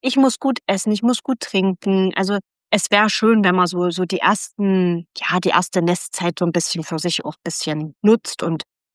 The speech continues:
vielleicht sich da schon ein bisschen drauf vorbereitet und auch den Besuch vielleicht und die Familie drauf vorbereitet, dass die einfach auch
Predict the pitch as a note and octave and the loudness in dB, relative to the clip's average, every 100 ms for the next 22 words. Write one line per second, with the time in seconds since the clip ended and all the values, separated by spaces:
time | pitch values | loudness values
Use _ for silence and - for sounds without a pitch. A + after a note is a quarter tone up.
0 | _ _ - F#3+ F3 - F3 E3+ F#3+ F#3+ | _ _ 0 2 2 -2 0 0 2 0
1 | F3+ - E3+ F3 - G#3+ G#3+ F#3 - F#3 | -2 -2 -4 -4 -2 0 2 2 2 0
2 | D#3 - - A3 G#3 G#3 C#4+ - C#4 B3 | -4 -6 -2 0 0 2 0 0 0 0
3 | A3+ G#3+ G#3+ G#3 G#3 B3 B3 - A3+ G#3+ | 0 -2 -4 -2 -2 0 -2 -6 -6 -6
4 | G#3 G3+ G3+ G#3 G3+ F#3+ F#3+ - F#3 G#3+ | -6 -2 -2 -2 -6 -6 -6 -6 -6 -6
5 | - | -8